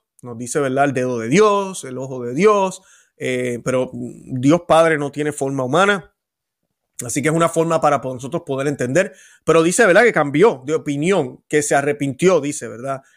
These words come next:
Eh, es lo que quiere decir. O sea que no es que Dios se equivoca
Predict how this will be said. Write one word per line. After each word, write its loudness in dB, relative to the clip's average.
Eh, 4
es 0
lo 4
que -2
quiere 2
decir. -6
O -6
sea 4
que -4
no -2
es -2
que 0
Dios 2
se 0
equivoca 0